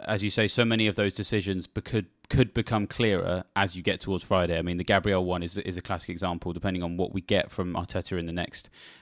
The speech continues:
press conference, for example. And same with Pedro, to be honest, 'cause, I mean, uh, the, I mean, Pedro's in my team as well. The way I'm looking at it is I think I'm gonna hold Pedro this week because I kind of feel like he's,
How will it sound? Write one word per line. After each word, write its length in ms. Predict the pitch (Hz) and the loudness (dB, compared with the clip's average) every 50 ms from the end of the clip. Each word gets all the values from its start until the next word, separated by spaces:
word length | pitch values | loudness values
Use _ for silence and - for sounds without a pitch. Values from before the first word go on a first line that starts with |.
| _ - | _ -6
press 180 | - 95 - | -6 -6 -6
conference, 340 | - 95 87 - 98 92 - | -6 -8 -8 -6 -8 -8 -6
for 120 | - 98 | -4 -4
example. 560 | 87 87 90 95 87 87 85 - 87 87 87 - - - - - | -2 0 0 0 0 0 -2 -2 -4 -4 -4 -6 -12 -20 -12 -2
And 280 | - 101 101 98 - - | 0 0 0 0 -2 -4
same 240 | - - 127 123 113 | 2 6 6 6 6
with 140 | 101 98 - | 6 6 6
Pedro, 420 | 120 120 110 - 95 85 80 80 | 6 6 6 4 0 -2 -2 -2
to 140 | - - 95 | -4 -4 0
be 100 | 101 101 | 2 2
honest, 380 | 95 85 87 92 - - - | 2 0 -2 -6 -8 -8 -6
'cause, 160 | - 107 92 101 | -6 -4 -2 0
I 20 | |
mean, 280 | 101 104 101 101 101 - - - - - - | 0 2 2 0 -2 -6 -10 -20 -20 -8 0
uh, 140 | - 98 101 | 2 2 2
the, 180 | 95 110 110 - - - - - _ _ - - - | 2 0 -4 -4 -12 -18 -20 -20 _ _ -18 -8 -4
I 60 | - | 0
mean, 120 | 220 214 | 0 4
Pedro's 280 | - 147 156 139 127 113 | 6 6 6 6 4 4
in 60 | 117 | 4
my 120 | 120 123 113 | 4 4 4
team 180 | - 120 107 | 2 2 0
as 100 | 101 92 | 2 4
well. 280 | 104 107 101 101 98 85 | 6 6 6 6 4 2
The 140 | 78 110 123 | 0 2 6
way 120 | 139 147 | 6 8
I'm 140 | 143 123 123 | 8 8 6
looking 260 | 123 123 117 - 104 | 6 4 4 4 2
at 60 | 98 92 | 2 2
it 60 | 90 | 2
is 100 | 92 - | 2 2
I 140 | 92 120 160 | 2 2 2
think 140 | 185 208 196 | 2 2 0
I'm 80 | 185 | 2
gonna 160 | 151 139 117 110 | 2 4 4 6
hold 180 | 143 170 - | 4 4 4
Pedro 260 | - 98 82 90 87 | 2 -4 -4 -4 -4
this 140 | 85 85 - | -6 -6 -4
week 220 | - 98 95 - 117 | -4 -4 -4 -4 -6
because 500 | 110 - - 160 135 85 87 92 98 - | -10 -2 4 6 6 6 6 4 2 2
I 160 | 101 104 104 | 2 2 2
kind 300 | - - - 113 113 113 | 0 -2 0 2 2 2
of 80 | 110 | 2
feel 200 | - - 120 113 | 2 4 6 6
like 220 | 110 113 107 92 - | 8 6 6 4 4
he's, 160 | - 98 - | -2 -10 -10